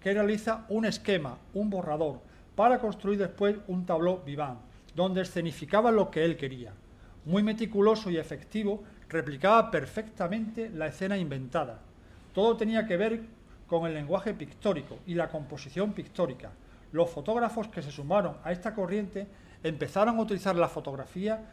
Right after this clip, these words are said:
no para mostrar la reali-, la realidad, sino para provocar sentimientos en el espectador. Así crea El desmayo,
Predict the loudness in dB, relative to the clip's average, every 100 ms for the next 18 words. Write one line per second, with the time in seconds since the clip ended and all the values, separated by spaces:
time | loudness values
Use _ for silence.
0 | -20 -12 -2 0 2 4 4 2 2 4
1 | 4 0 -4 2 4 6 4 -2 -2 -2
2 | -4 -12 -20 -20 -20 -20 -8 -4 -2 0
3 | 0 0 0 -4 -6 -2 0 0 0 -4
4 | -4 -4 -2 -2 -2 -6 -6 -6 -8 -10
5 | -14 -16 -16 -18 -20 -20 -20 -20 -20 -20
6 | -20 -20 -14 -10 -6 0 6 6 6 0
7 | -2 -2 0 4 4 2